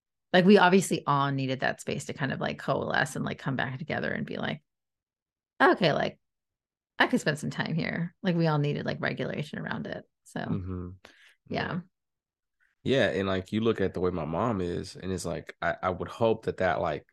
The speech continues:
Speaker 2: dis-, like, that decision making when it was in the, like, in a really young space of, like, the relationship, like, you see the way she navigates in the way that she's like, "Nah, I'm not trying to go to that."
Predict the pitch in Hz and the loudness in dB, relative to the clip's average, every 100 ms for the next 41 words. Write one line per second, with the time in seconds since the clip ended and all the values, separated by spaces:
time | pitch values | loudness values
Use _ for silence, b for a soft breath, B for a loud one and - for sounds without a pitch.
0 | 92 92 85 - 82 - 82 90 98 95 | -10 -8 -8 -4 -6 -2 -2 -2 -4 -4
1 | 92 98 98 104 113 113 117 87 87 87 | -4 -2 -2 -2 -4 -4 -4 -4 -2 -4
2 | 87 87 - - - 78 - - 52 82 | -4 -4 -6 -10 -8 -8 -8 -8 -6 -4
3 | 87 67 64 87 90 98 - _ _ _ | -4 -4 -4 -4 -4 -8 -12 _ _ _
4 | _ - - 90 92 - 85 73 57 - | _ -12 -4 -2 -2 -2 -4 -2 -4 -6
5 | 76 62 62 - 95 - 110 110 - - | -6 -4 -4 -6 -8 -4 -4 -4 -8 -10
6 | - - _ _ _ _ _ _ _ 95 | -12 -20 _ _ _ _ _ _ _ -4
7 | - 113 98 92 92 - 95 85 87 104 | 0 2 4 2 0 -2 -4 -4 -4 -4
8 | 110 117 123 - - 95 90 85 90 90 | -2 -2 -2 -8 -10 -6 -2 0 0 0
9 | 104 87 85 90 90 95 82 - 78 78 | -4 -8 -8 -8 -6 -4 -6 -6 -10 -10
10 | 73 - - | -12 -10 -14